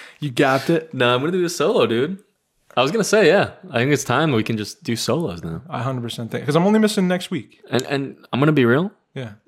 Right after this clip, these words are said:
Speaker 2: For n-, when you come back,
Speaker 1: Yeah.
Speaker 2: and once I start, you know, kicking your ass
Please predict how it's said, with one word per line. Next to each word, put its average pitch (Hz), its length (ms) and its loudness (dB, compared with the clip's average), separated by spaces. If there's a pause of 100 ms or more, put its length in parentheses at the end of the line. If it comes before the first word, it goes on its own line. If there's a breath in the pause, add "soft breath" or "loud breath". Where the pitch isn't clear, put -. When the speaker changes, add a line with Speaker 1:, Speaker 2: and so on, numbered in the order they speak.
(120)
Speaker 2:
For - 120 -2
n-, 113 340 -2 (500)
when 113 160 -2
you 139 40 -2
come 135 200 0
back, 131 220 2 (140)
Speaker 1:
Yeah. 127 120 -6
Speaker 2:
and 110 160 0
once 113 180 0
I 110 40 -6
start, 107 300 0
you 113 60 -2
know, 95 220 -4
kicking 120 280 -4
your 101 140 0
ass 120 360 -4